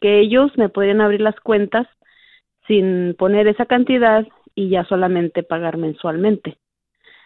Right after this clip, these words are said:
Eh, no sé qué opinas tú acerca de esa compañía.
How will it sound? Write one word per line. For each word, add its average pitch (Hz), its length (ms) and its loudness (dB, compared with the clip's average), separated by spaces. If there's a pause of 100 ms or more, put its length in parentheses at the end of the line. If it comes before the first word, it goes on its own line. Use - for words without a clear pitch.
(140)
Eh, 190 200 -4
no 208 140 0
sé 226 120 -2
qué 214 140 -2
opinas 202 480 -2
tú 214 160 0
acerca 196 400 -4
de 180 100 -2
esa 175 280 -6
compañía. 175 540 -6